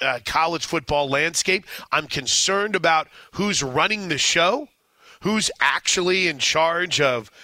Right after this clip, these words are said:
<laughs> of enforcing the rules of college f-, sports right now. I don't know.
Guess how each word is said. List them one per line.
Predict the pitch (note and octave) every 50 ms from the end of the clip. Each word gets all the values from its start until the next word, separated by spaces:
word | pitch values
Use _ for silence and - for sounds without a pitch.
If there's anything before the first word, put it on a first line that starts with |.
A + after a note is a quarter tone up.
| - - _ _ _ _ - G5 F#5+
<laughs> | - - - - - - - - -
of | D#3 D#3+ D#3 -
enforcing | D#3+ E3 D3 A#2+ - - D#3 E3 F#3+ F#3+ - - - G3+ G3+ G3+ G3+ G#3 -
the | E3+ D3 D3+
rules | C3+ C3+ C#3+ D#3 F3 G3+ A#3 B3+ C4+ C4+ - - -
of | - G3 F#3 -
college | - G3 G#3 A3 A3+ A#3+ G#3 - -
f-, | D#3+ D#3 - - -
sports | - - - - F#3+ G3 G#3 -
right | - G3 F#3 F3+ E3
now. | F3+ F#3+ -
I | - F3
don't | E3+ G3+ G3+ F#3
know. | D#3+ E3 F#3+ A3+ G#3+ - -